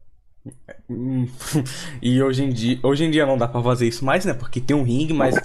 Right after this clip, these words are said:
no, no, nossa, no momento que o Adelino, né, o juiz, foi entrar no ringue, meu amigo, foi o maior pop da, do, quase do evento.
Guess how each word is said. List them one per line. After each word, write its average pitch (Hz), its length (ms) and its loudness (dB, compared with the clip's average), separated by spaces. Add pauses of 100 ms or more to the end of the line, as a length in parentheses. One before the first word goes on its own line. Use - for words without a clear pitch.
no, - 1500 4
no, 131 1000 2
nossa, 131 380 2 (420)
no 170 120 6
momento 180 300 4
que 170 140 2
o 151 80 6
Adelino, 151 540 2
né, 123 100 2
o 123 180 4
juiz, - 640 2 (220)
foi 165 160 4
entrar 156 220 2
no 139 140 0
ringue, 131 320 0
meu 120 220 4
amigo, 139 260 0
foi 160 140 4
o 160 40 0
maior 156 260 4 (100)
pop 156 240 0
da, 190 300 2
do, 131 220 -2
quase 165 340 0
do 214 140 4
evento. 196 500 -2